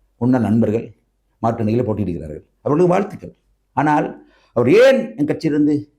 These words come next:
விலகினார்கள் அல்லது விலக்கப்பட்டார்கள் என்பதை பொறுத்தவரையிலே அவர்கள் மனசாட்சிகளுக்கு நன்றாக தெரியும். யாருக்கு மறைத்த மனசாட்சிகளுக்கு மறைக்க முடியாது, அவர் தெரியும், அவ்வளவு, அதை விட்டு விடுகிறேன். ஆனால் கொழும்பிலே தமிழர்கள் துன்பப்பட்ட பொழுது, துயரப்பட்ட பொழுது,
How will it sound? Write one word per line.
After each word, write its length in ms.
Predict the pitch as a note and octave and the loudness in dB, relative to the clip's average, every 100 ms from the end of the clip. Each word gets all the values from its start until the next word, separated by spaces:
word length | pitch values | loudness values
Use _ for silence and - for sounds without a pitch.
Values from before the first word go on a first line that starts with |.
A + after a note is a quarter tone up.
| _ _ _ _ - | _ _ _ _ 0
விலகினார்கள் 560 | C#3 F3+ F#3 F3+ F3+ | 2 4 4 2 4
அல்லது 160 | F3 E3 | 2 2
விலக்கப்பட்டார்கள் 500 | E3+ E3+ - D#3 D3 | 2 0 -2 -4 -4
என்பதை 240 | C#3 C#3 C#3+ | -6 -12 -12
பொறுத்தவரையிலே 560 | - A2+ C3+ C3 C3+ G#3+ C#3 _ _ _ _ _ _ - | -16 -10 -4 -2 0 -2 -2 _ _ _ _ _ _ -2
அவர்கள் 280 | C3 D3 D3 | 0 2 2
மனசாட்சிகளுக்கு 540 | D#3+ F3 D3+ E3+ D3+ | 2 0 0 -2 -2
நன்றாக 220 | D3+ E3 | -2 -2
தெரியும். 320 | D#3+ D3+ D3 - _ _ _ _ _ _ - | -4 -4 -4 -6 _ _ _ _ _ _ -10
யாருக்கு 340 | G2+ B2 C3 | -4 -2 0
மறைத்த 280 | C#3+ C#3+ D#3+ | 0 0 0
மனசாட்சிகளுக்கு 540 | C3+ C3 C#3+ D3 C3 | -2 -2 -4 -6 -10
மறைக்க 180 | C3+ C3+ | -12 -12
முடியாது, 340 | C#3+ C#3+ C3+ C#3+ - _ _ C#3+ | -10 -4 -4 -6 -18 _ _ -6
அவர் 160 | D#3 | -4
தெரியும், 220 | D3+ C#3 A2 | 0 0 0
அவ்வளவு, 240 | C#3 D3+ | 0 0
அதை 140 | A#2+ D#3+ | 0 -2
விட்டு 240 | C#3 D#3 | -2 -6
விடுகிறேன். 300 | C3 G2+ - | -6 -8 -6
ஆனால் 360 | A#2+ F3+ F3 F3 - _ _ _ _ _ _ - | -2 2 2 0 -6 _ _ _ _ _ _ -2
கொழும்பிலே 360 | D3 F#3 F#3+ C#3+ - _ _ | 0 2 2 0 -4 _ _
தமிழர்கள் 400 | - A#2 B2+ A2+ - - _ _ _ _ _ _ _ | -8 -4 -2 -4 -10 -18 _ _ _ _ _ _ _
துன்பப்பட்ட 320 | C3+ C3 B2+ | -4 -2 -2
பொழுது, 260 | A#2+ B2 A#2+ - - _ _ _ | -4 -6 -8 -12 -18 _ _ _
துயரப்பட்ட 320 | A2 B2 A2 A#2+ | -2 -2 -2 -4
பொழுது, 260 | A#2+ A#2+ | -4 -6